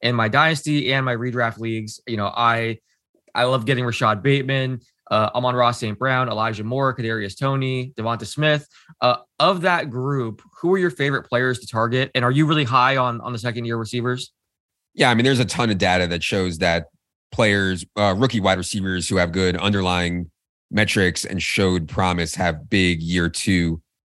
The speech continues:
Speaker 2: leap ability. Um, you know, I love Kadarius Toney. I, I'm really high on them. They're on the Giants. Their average draft position is certainly spiked a lot, which is the point where it's getting, like,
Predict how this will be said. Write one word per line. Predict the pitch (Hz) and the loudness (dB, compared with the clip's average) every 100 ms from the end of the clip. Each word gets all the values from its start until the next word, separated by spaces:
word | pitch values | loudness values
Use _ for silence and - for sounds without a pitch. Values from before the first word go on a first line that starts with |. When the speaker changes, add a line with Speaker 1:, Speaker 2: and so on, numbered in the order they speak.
| _ _ _ - | _ _ _ -6
Speaker 2:
leap | 92 101 85 - - _ _ | 0 2 2 -6 -18 _ _
ability. | 98 90 101 98 101 113 127 - - | -2 2 4 4 4 2 0 -6 -6
Um, | 92 87 87 82 - _ _ _ _ - | -2 0 -2 -6 -12 _ _ _ _ 0
you | 127 | 2
know, | 101 78 - _ _ _ _ 92 | 2 0 -10 _ _ _ _ 0
I | 110 | 2
love | 110 110 | 2 0
Kadarius | - 110 107 101 - | -2 0 2 0 -2
Toney. | 107 104 117 123 - | -2 0 0 -2 -2
I, | 90 78 | -2 0
I'm | 98 87 82 _ _ _ _ - | -2 -2 -8 _ _ _ _ -6
really | 92 127 117 | 2 4 4
high | 95 101 107 | 2 2 2
on | 110 | 0
them. | 113 98 | 0 0
They're | 101 95 - | 0 0 -2
on | 95 | -6
the | 87 | -4
Giants. | 85 90 98 104 - | -2 0 0 0 -4
Their | - 92 95 95 92 87 - _ _ _ _ _ _ _ - | 0 2 2 2 0 -4 -10 _ _ _ _ _ _ _ 0
average | 123 95 | 2 4
draft | 104 | 2
position | 120 113 110 98 | 2 0 0 -2
is | - | -4
certainly | - 107 92 90 | -2 -2 -4 -6
spiked | - 90 85 76 - | -2 0 0 -4 -4
a | |
lot, | 87 82 76 - | 0 2 0 -6
which | 87 87 | -8 -4
is | |
the | 90 | -2
point | 104 | -2
where | 90 | -2
it's | 82 | -2
getting, | 92 85 | 0 0
like, | 82 80 | 0 -2